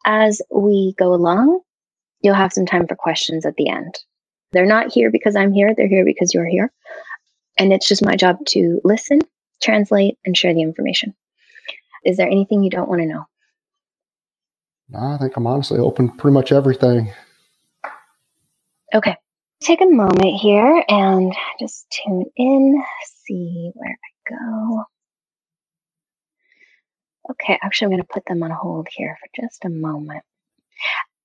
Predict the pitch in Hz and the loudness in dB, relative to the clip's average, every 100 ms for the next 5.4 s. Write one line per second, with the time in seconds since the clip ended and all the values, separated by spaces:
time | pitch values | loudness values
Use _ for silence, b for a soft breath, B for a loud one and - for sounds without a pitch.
0 | _ _ _ _ - 233 208 214 _ _ | _ _ _ _ -16 -6 -4 -4 _ _
1 | _ - 226 220 214 208 196 196 190 185 | _ 0 0 0 -2 0 -2 0 0 2
2 | 185 185 185 180 175 175 175 - - 190 | 0 0 2 4 4 4 2 -2 -4 -4
3 | - - 208 190 170 160 160 160 160 170 | -4 -2 0 2 0 0 0 2 4 2
4 | 175 - 151 - - - - - - - | 0 -6 -6 -4 -4 -6 -8 -4 -4 -2
5 | - - - - | -4 -2 -2 -2